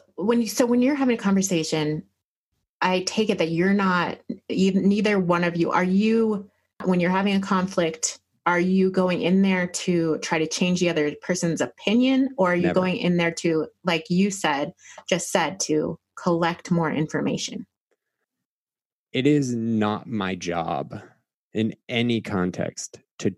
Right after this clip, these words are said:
Speaker 2: change someone's mind. It is my job in every context to understand their p-, op-, opinion, like, their data, their information, to provide mine and hopefully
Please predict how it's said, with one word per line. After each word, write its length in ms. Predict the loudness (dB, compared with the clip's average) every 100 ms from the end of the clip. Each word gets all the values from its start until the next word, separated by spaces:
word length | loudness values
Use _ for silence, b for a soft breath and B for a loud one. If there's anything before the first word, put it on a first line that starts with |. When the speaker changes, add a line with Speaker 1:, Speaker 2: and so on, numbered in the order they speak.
| -8
Speaker 2:
change 640 | -8 -4 -2 -2 -4 -8
someone's 580 | -6 -4 -2 -4 -6 -6
mind. 520 | -8 -8 -10 -16 -20 _ _ _ _ _ _ _ _ _ _ _ _ _ _ _
It 100 | 2
is 160 | 2 2
my 240 | 0 2
job 400 | 4 4 4 0 -6
in 220 | -4 -4 -4
every 360 | -2 2 4 2
context 880 | 0 -2 -2 -2 -4 -4 -8 -14 -18 -10
to 160 | -4
understand 760 | 0 2 0 0 2 2 0 -6 _ _ 0
their 260 | 4 4 2
p-, 240 | 2 0 0
op-, 100 | -10 -10 _ _
opinion, 440 | -8 -4 -2 -2 -2
like, 180 | -2 2
their 180 | 2
data, 540 | 2 2 4 4 2 -4 _ _
their 160 | 0 0
information, 880 | 0 -2 0 0 0 0 0 -2 -2 _ b b b b b _ -4
to 100 | -2
provide 600 | 0 0 2 2 2 0
mine 560 | -2 0 2 2 0 -4 -4
and 160 | 0
hopefully 1080 | 0 2 0 0 0 2 4 6 4 4 2